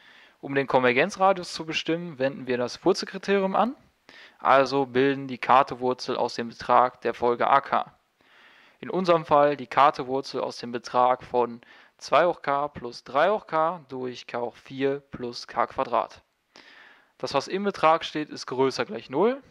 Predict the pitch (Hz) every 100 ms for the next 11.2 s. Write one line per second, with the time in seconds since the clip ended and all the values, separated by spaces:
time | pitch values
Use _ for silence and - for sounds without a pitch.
0 | _ - 127 127 - - 123 120 117 -
1 | 120 117 - 123 - 107 - - 214 -
2 | 285 _ _ _ - - _ _ - 143
3 | - 139 143 147 - 135 127 120 - 123
4 | 131 123 123 131 - - 127 123 120 -
5 | 127 131 127 120 117 117 117 131 190 214
6 | - 214 269 277 _ _ _ _ - 123
7 | 127 139 139 127 127 127 127 113 - 135
8 | 147 143 143 127 - 123 127 127 120 123
9 | - 123 - 120 113 - - 127 117 113
10 | - 120 113 - 120 - - 143 185 -
11 | 180 220